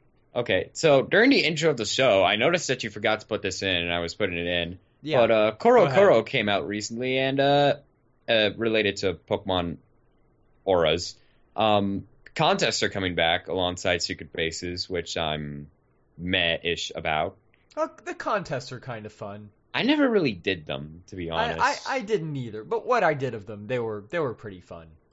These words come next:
Speaker 1: Yeah, they were all right. But, uh, also returning it, but, uh, also showing up is, uh, Mega Metagross.
Speaker 2: Yep.
Speaker 1: So yeah, you get to hold him in all of his four-legged glory.
Speaker 2: Oh, Mega,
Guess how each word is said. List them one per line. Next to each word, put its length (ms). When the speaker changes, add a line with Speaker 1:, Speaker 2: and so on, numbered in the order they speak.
Speaker 1:
Yeah, 180
they 140
were 160
all 140
right. 320
But, 220
uh, 300
also 260
returning 480
it, 300
but, 200
uh, 240
also 540
showing 300
up 200
is, 260
uh, 300
Mega 200
Metagross. 760
Speaker 2:
Yep. 260
Speaker 1:
So 120
yeah, 360
you 120
get 140
to 60
hold 340
him 380
in 100
all 220
of 100
his 320
four-legged 580
glory. 560
Speaker 2:
Oh, 100
Mega, 300